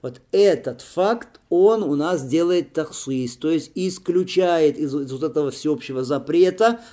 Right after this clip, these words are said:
один только случай. Какой случай? Совершение погребального намаза,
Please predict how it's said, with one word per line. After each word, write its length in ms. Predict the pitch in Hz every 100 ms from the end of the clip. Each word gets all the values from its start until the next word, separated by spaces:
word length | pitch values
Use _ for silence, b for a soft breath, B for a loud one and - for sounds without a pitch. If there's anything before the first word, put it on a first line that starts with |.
| B
один 440 | 160 160 185 240
только 360 | 233 175 151 156
случай. 600 | - 131 123 120 120 113 B B
Какой 380 | 151 151 220 226
случай? 580 | 220 220 208 233 240 - _ _ _
Совершение 680 | - 147 151 143 185 170 151
погребального 720 | 139 127 139 147 160 151 135
намаза, 920 | 131 131 135 170 196 190 190 220 233